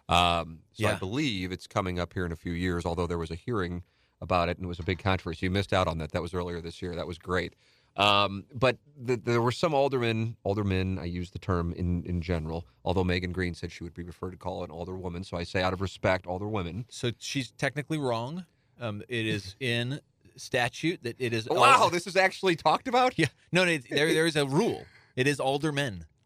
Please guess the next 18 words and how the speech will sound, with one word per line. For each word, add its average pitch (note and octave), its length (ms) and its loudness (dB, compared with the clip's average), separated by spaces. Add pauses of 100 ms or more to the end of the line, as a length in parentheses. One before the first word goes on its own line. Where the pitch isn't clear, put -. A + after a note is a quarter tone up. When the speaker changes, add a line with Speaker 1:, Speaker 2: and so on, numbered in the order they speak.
(260)
Speaker 1:
Wow. - 420 -2
Speaker 2:
Yeah, C#3 140 4
there's A#2+ 240 -2
a C3+ 40 0
rule. C3+ 280 0
Speaker 1:
I G#2+ 100 6
had A#2 220 6
her F3 120 0
in. C#3 280 -2
She - 120 -12
was F#2+ 140 -8
sitting A2+ 300 -4
where G#2+ 100 -2
I'm C3 160 -6
sitting F#2 340 -6
at A2+ 80 -6
the - 60 -18
time. G2 400 -4